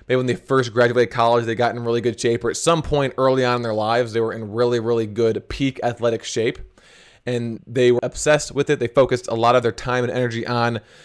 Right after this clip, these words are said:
the physical side. And then once they got a job, they shifted one hundred percent of that energy to their job. And they stopped working out, stopped eating well, stopped sleeping well,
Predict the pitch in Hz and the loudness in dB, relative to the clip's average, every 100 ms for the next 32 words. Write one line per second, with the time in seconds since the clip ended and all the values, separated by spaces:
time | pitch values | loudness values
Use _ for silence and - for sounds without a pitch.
0 | _ - 120 170 156 147 127 123 117 131 | _ -12 0 2 2 2 -2 -2 -2 2
1 | 113 113 113 - - - _ 127 127 127 | 2 2 -2 -14 -20 -20 _ -6 -2 0
2 | 123 120 - 117 139 - - 131 127 120 | 0 -2 -4 -2 -2 -4 2 4 6 2
3 | 113 127 120 123 160 123 120 123 - - | 2 0 2 2 4 4 2 -4 -18 -20
4 | _ 127 123 120 - - 170 170 139 113 | _ 2 4 0 -4 -2 0 2 0 0
5 | 123 123 135 131 127 - 123 123 127 123 | -2 2 0 2 0 0 0 0 0 -2
6 | 120 110 - 127 127 117 113 107 123 120 | -2 -4 0 0 2 2 0 0 -4 -4
7 | 113 110 104 _ _ - 117 113 113 101 | -4 -8 -12 _ _ -12 -8 -6 -6 -2
8 | 117 113 113 139 - 127 127 120 117 113 | 2 2 4 2 2 -4 -2 -2 0 0
9 | 117 - - 139 127 - 123 117 117 113 | -2 -10 -6 -2 -2 -2 -4 -2 -2 0
10 | 110 110 - 120 - 170 151 147 127 120 | 0 0 0 0 0 0 0 0 0 2
11 | 117 113 | 2 -2